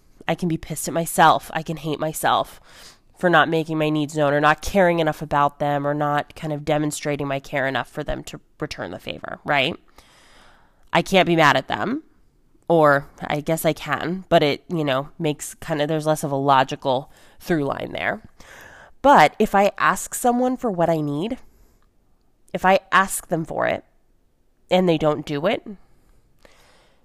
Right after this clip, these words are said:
then what if that, you know, what does that mean? Does that mean they don't love me?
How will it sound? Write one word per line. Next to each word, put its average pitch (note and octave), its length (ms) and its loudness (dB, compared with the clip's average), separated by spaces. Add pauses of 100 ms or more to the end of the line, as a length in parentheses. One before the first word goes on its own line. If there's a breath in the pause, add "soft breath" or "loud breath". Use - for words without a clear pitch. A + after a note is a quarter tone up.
(160 soft breath)
then F3+ 160 4
what F3 160 8
if F#3 140 0
that, D3+ 280 0 (240)
you F3+ 100 0
know, G3 120 2
what E3+ 120 4
does F#3 100 2
that E3+ 160 4
mean? E3 360 -4
Does F3 160 -6
that D#3+ 160 4
mean E3 220 2
they D3+ 100 0
don't D3 200 -2
love D3 220 0
me? C4 380 -2